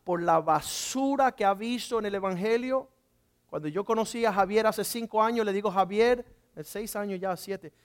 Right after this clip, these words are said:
le digo, "Javier, ¿como quién en la iglesia de tu papá tú quieres hacer?". Y él dice, "Joaquín, como nadie, solo como mi papá.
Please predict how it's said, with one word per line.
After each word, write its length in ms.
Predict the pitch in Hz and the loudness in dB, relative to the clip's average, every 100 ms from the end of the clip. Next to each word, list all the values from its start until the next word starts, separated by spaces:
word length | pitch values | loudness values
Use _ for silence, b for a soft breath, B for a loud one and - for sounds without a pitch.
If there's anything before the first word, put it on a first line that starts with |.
| _ - | _ -2
le 80 | |
digo, 140 | 180 196 | 0 2
"Javier, 640 | 190 226 254 208 - _ | 2 4 4 2 -2 _
¿como 340 | 202 196 196 - | -2 2 0 0
quién 560 | 233 254 277 302 285 b - | 0 4 4 2 -4 b -2
en 180 | 202 | 2
la 100 | 202 | 2
iglesia 380 | 185 226 262 262 | 4 4 4 4
de 80 | 233 | 2
tu 140 | 233 | 0
papá 520 | 202 240 - 269 226 214 | 2 2 6 8 8 6
tú 120 | 226 | -6
quieres 320 | - 240 240 | 0 2 4
hacer?". 380 | 220 - 254 233 | 2 0 0 2
Y 40 | 196 | 0
él 60 | |
dice, 240 | 208 220 214 | -2 -6 -6
"Joaquín, 360 | - 202 262 220 | -4 -6 -8 -6
como 260 | 214 196 | -4 -2
nadie, 340 | 214 220 190 165 | 0 0 -2 -4
solo 260 | 220 233 | -4 -2
como 180 | 226 214 | -2 -2
mi 120 | 196 | -2
papá. 420 | 180 170 175 131 | -4 -6 -6 -8